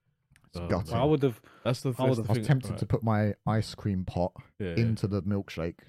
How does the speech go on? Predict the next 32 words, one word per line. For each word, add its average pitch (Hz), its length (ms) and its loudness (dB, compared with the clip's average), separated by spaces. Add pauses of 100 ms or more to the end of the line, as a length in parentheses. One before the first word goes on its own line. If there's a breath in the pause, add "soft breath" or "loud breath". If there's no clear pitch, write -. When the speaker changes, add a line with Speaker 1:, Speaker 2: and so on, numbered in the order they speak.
Speaker 1:
to - 100 -4
hope - 340 -4
that 85 140 -6
it 90 60 -2
would 92 140 -2
make 90 220 -4
it 78 100 -12
better, 87 280 -2
but - 160 -6
I 90 60 -2
felt 92 200 -4
like 87 220 -6
it - 40 -8
was - 100 -6
just 92 140 -6
gonna 92 140 -4
make 92 160 -4 (160)
both 90 320 0
Speaker 2:
Oh, 90 40 0
Speaker 1:
worse, 92 260 2
Speaker 2:
worse. 90 120 -4
Speaker 1:
so 90 360 2
I 92 100 0
just 90 240 -8
decided 87 380 -4
not 90 180 -6
to - 80 -8
do 82 140 -4
that. 80 260 -4
Speaker 2:
<laughs> - 60 -20 (560 loud breath)
What 98 180 -4
I've, 104 160 -2